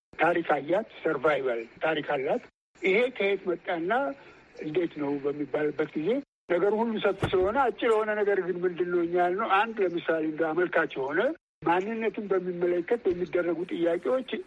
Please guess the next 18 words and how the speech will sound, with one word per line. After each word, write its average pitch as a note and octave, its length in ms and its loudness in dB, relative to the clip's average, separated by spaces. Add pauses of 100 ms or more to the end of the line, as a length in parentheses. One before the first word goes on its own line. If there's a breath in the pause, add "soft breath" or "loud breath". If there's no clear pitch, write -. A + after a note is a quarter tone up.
(120)
እንዴት F#3 320 0
ነው E3+ 120 -2
መፈታት D3 440 -2
ያለባቸው C#3+ 580 -2
የሚለውን E3+ 480 2
ለማየት F3 380 2 (340)
ሞክሮ - 340 2
ነበር C3 260 0 (180)
ኢንስቲትዩቱ። - 420 -2 (880 loud breath)
ተመለክት G#3 500 0
የሞከረው F#3 560 2 (560)
ሂደት E3 400 0
ምንድን E3+ 300 0
ነው? A3+ 140 2 (420)
የማንነት G#3 920 2
ጥያቄ A3 420 2 (400)
በማንኛውም A3 960 2 (460)
ስርዓተ F#3+ 360 4